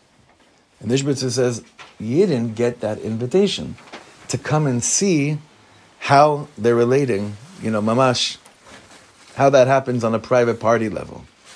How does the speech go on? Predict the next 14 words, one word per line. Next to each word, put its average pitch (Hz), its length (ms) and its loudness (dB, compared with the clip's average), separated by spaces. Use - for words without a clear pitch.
Okay, 117 220 2
let's 135 160 4
go 147 100 6
back 127 240 6
inside. 101 400 0
On 143 120 8
Shabbos, 175 460 4
something 180 380 0
happens 165 400 2
to - 80 -8
me 165 120 -2
on 156 120 0
the 151 100 0
inside. 127 480 -2